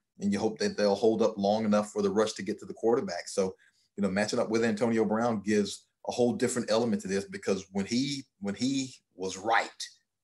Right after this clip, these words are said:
when he was playing and he was right, if you put him in the slot or out wide, it didn't matter where you put him. He was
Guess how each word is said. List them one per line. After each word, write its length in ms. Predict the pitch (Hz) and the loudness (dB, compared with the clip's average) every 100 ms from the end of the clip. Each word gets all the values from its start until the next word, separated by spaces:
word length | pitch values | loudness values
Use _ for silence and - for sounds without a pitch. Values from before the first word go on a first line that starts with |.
| - | -10
when 120 | 95 | -6
he 120 | 110 | -2
was 140 | 117 104 | -2 -2
playing 360 | - 117 117 | 2 4 4
and 100 | 101 | 2
he 120 | 101 113 | 2 -2
was 200 | 90 85 | -2 -2
right, 320 | 104 90 85 - - _ _ - | 0 0 -2 -12 -20 _ _ -12
if 180 | - - | -10 -2
you 100 | 131 | -2
put 220 | 135 104 | 2 2
him 480 | 120 117 107 101 - 107 | 4 2 2 2 -2 -6
in 140 | 95 | -4
the 80 | 90 | -4
slot 340 | - 107 120 | -2 2 4
or 100 | 101 | 4
out 160 | 90 92 | 2 0
wide, 140 | 104 | 0
it 80 | 123 | 0
didn't 180 | 127 104 | 2 4
matter 240 | 101 92 | 2 0
where 200 | 85 107 | -2 -2
you 120 | 107 98 | -2 -8
put 160 | 95 - | -8 -8
him. 60 | - _ _ _ _ _ _ _ - - | -12 _ _ _ _ _ _ _ -14 -4
He 160 | 139 | -2
was 420 | 120 101 95 90 | 0 0 -2 -6